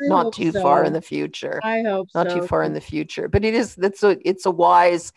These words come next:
Speaker 2: and now how much, what, what would you be looking, what would somebody be looking at paying for a,
Speaker 1: Ooh,
Speaker 2: uh,
Speaker 1: it's
Speaker 2: a freeze
Speaker 1: expensive.
Speaker 2: dryer?
Speaker 1: Like, it's about thirty-four hundred dollars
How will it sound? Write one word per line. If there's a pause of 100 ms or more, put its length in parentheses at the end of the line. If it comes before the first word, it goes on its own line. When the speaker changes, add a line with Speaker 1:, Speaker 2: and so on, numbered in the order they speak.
(260)
Speaker 2:
and
now
how
much,
what,
what
would
you
be
looking,
what
would
somebody
be
looking
at
paying (400)
for
a,
Speaker 1:
Ooh,
Speaker 2:
uh,
Speaker 1:
it's
Speaker 2:
a
freeze
Speaker 1:
expensive.
Speaker 2:
dryer? (600)
Speaker 1:
Like,
it's
about (260)
thirty-four
hundred
dollars